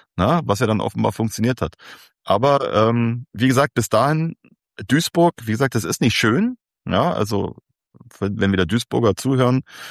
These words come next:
äh, die Osna-, das Osnabrücker, äh, Tun auf dem Fußballplatz fand ich jetzt auch nicht schön.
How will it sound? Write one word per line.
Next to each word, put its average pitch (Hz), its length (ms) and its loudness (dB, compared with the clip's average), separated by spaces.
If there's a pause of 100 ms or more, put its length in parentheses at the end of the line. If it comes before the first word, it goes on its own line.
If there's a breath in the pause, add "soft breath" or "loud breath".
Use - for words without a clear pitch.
(180 loud breath)
äh, 95 280 0
die 101 140 -2
Osna-, 90 360 0
das 107 180 -4
Osnabrücker, 107 840 0 (880)
äh, 98 640 0 (240)
Tun 170 480 4
auf 101 200 -4
dem 117 100 -2
Fußballplatz 123 560 -2
fand 110 180 0
ich - 20 2
jetzt 104 100 0
auch 110 120 0
nicht 151 160 0
schön. 143 280 2